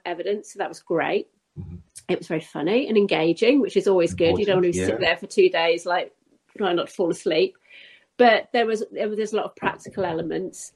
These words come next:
Speaker 1: and it gave me confidence. I learnt a lot, but also some things I kind of been intuitively maybe doing that I wasn't sure was right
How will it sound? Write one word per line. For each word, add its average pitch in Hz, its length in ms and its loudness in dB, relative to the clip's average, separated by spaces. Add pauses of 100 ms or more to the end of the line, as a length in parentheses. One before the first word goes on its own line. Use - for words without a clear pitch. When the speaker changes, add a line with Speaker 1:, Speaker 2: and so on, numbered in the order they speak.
Speaker 1:
and 185 600 2
it 208 260 0
gave 202 240 4
me 202 100 0
confidence. 202 500 -2
I 185 100 2
learnt 202 440 6
a 185 60 -2
lot, 165 300 -4
but 190 120 -2
also 208 300 -4
some 226 340 -4
things 202 340 -2
I 185 120 -6
kind 226 480 -4
of 208 180 -4
been 185 480 2
intuitively 202 760 -6
maybe 269 340 -4
doing 294 440 2 (260)
that - 120 -2
I - 60 0
wasn't 202 320 -2
sure 196 360 4
was 208 180 0
right 254 360 4